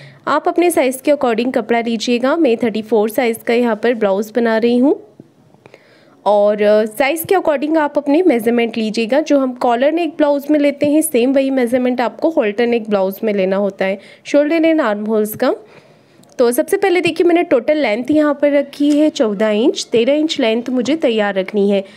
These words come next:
तो जितनी भी length आप तैयार रखना चाहते हैं, उसमें एक इंच margin का plus करके आप ले लीजिएगा। Shoulder और arm holes रख रही हूँ मैं सात इंच। तो आपका जो भी shoulder का measurement होता है, पूरा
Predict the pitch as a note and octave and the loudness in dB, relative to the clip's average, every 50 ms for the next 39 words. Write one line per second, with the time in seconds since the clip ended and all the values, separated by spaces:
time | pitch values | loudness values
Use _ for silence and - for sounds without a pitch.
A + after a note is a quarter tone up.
0 | - - _ _ - C4 G#3 B3+ C4 C4 D#4+ F#4+ G4+ G4+ G#4 F#4 E4 C#4+ D4 D4 | -20 -20 _ _ -4 -2 0 -2 -2 0 2 2 2 4 2 2 2 0 0 0
1 | - D#4+ D#4+ D#4+ - B3+ A3+ A3 G#3 G#3+ C4 C#4+ D4 D4+ D4 D4 D4+ D#4 D4 C#4 | -2 -2 -2 0 0 0 2 0 0 0 -2 0 0 0 0 2 0 0 -2 0
2 | - D#4+ G4 G#4+ G#4+ - D4+ D4 D4 - A#3 B3+ C4+ C#4+ - D#4 D4+ D#4+ D#4 - | 0 0 0 2 2 0 0 0 0 -2 -2 -2 -2 0 0 0 2 2 0 0
3 | - B3+ A3+ G#3+ G#3 G#3+ A3+ A3+ A3 A3+ C4 C#4 C4+ - A3+ A#3 A#3+ - - B3 | 0 0 0 0 -2 0 0 0 0 0 -2 -2 0 0 0 0 0 0 -2 -2
4 | A3+ A3 A3 B3 A#3+ A#3 A3+ A3+ G#3 G3+ G#3 G3 A#3 A3 - C4 B3+ B3 C4 C#4+ | -2 -2 -2 -2 -4 -4 -2 -2 -2 -2 0 -2 -4 -4 -2 -2 -2 0 0 -2
5 | F4 A#4 - - - - - - - _ - - - - - D#4 D4 D4+ D#4 F4+ | -2 -2 -6 -12 -20 -20 -20 -20 -20 _ -20 -16 -8 -2 0 2 2 2 2 2
6 | F#4+ G#4+ G#4 - - - C4 C#4+ D4+ D4 - A3+ A3+ A#3 A#3+ B3+ C#4+ D#4+ D#4+ D#4+ | 0 -2 -2 -4 -2 0 0 0 0 0 -2 -2 -2 -2 -2 0 2 2 2 0
7 | D#4 - D#4+ C4 C4+ C4 - D4 C#4 C#4+ D4 D4 D4+ D4+ D4 D#4+ A4+ B4 - D4+ | 0 -2 -2 -2 -2 0 0 0 2 2 2 4 2 2 2 2 0 0 0 -2
8 | A#3+ G#3 G3+ G#3 G#3 G3 G3+ G3+ - - C#4 C4 B3 B3 - - D4 B3 A#3+ C#4 | -2 -2 -2 -2 -2 -2 -2 -2 -4 -2 -2 -2 -2 -2 0 0 0 0 0 0
9 | D4 F4+ F#4+ F#4 F4 D#4 C4+ C4 C4 C4+ C4 C4+ D4 C#4 C4 A3+ G#3 G3+ A3 A3+ | 2 2 2 2 2 2 2 2 0 -2 -2 -2 -2 -2 0 -2 -2 0 0 0
10 | B3+ C4+ C#4+ C#4 D#4+ C#4+ C4 C4 C4+ B3+ C4 C4 C#4+ D#4+ D#4+ - A#3+ A#3 G#3+ A3+ | 0 0 0 2 0 0 0 0 -2 -2 0 0 -2 -2 -2 -2 -2 -2 0 0
11 | A3+ C4 G4+ | 0 -2 -4